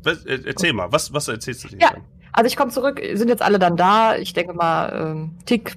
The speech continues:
Speaker 2: spielt Flöte oder lernt Witze, Tal guckt, äh, Kochshows und, äh,
Speaker 1: <laughs>
Speaker 2: Saren, was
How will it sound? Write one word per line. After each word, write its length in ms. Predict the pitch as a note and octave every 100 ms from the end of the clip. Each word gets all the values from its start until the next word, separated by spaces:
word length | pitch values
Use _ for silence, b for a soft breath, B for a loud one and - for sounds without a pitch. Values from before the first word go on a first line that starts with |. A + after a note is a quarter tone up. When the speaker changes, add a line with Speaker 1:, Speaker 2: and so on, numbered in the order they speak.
| -
Speaker 2:
spielt 340 | - - B3 A3+
Flöte 460 | A3 A3 A#3 A3+
oder 160 | F#3+ F#3
lernt 300 | F#3 F#3+ F#3
Witze, 340 | G3+ - G3+
Tal 300 | G3+ F#3 F#3
guckt, 380 | G3+ G#3+ - -
äh, 480 | - F3+ F3+ F3 F3+ - -
Kochshows 640 | A3 A3 G#3+ F#3+ G3 G3+
und, 360 | - E3 E3 -
äh, 320 | F3+ D#3+ E3 F3
Speaker 1:
<laughs> 40 |
Speaker 2:
Saren, 500 | - F#3+ G3 G#3+ A3 -
was 140 | G3